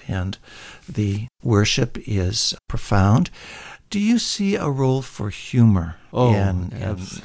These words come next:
Speaker 1: in, in, in
Speaker 2: <laughs> Absolutely, yes.
Speaker 1: And how so?
Speaker 2: Well,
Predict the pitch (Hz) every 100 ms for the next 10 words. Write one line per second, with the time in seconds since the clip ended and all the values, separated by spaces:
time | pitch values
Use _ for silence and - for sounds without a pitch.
0 | - 135 104 143 - 131 92 - 113 117
1 | 101 107 110 113 113 110 104 110 110 131
2 | - 113 90 78 - - - - _ -
3 | 135 156 165